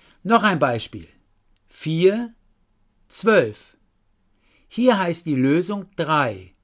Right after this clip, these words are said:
denn vier mal drei ist ja zwölf. Habt ihr das verstanden? Dann können wir ja starten. Aufgabe eins. Zwei, vierzehn.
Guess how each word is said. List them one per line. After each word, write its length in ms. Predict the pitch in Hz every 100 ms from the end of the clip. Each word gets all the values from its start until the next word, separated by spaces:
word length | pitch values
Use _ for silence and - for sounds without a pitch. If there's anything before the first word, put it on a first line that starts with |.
| _ _ _ _ 123
denn 160 | 101
vier 280 | - 202 226
mal 220 | 214 208
drei 340 | 160 131 139 180
ist 360 | - 131 -
ja 160 | 175 170
zwölf. 500 | - 131 98 - _ _ _ _ _ _ _ _ _
Habt 220 | - 143
ihr 80 | 151
das 160 | 139 -
verstanden? 640 | 127 - 131 165 247 254 _ _ _ _ _ _ _ _ _ _
Dann 300 | 180 240 226
können 380 | 160 165 185 139
wir 100 | 139
ja 160 | 170
starten. 600 | 165 151 101 95 87 87 _ _ _ _ _ _ _ _
Aufgabe 760 | 131 147 151 - 156 156 170 - -
eins. 640 | 175 131 92 - - _ _ _ _ _ _ _ _ _ _
Zwei, 760 | - - 131 135 147 196 240 - _ _ _ _ _
vierzehn. 760 | _ - 233 220 - 147 104 80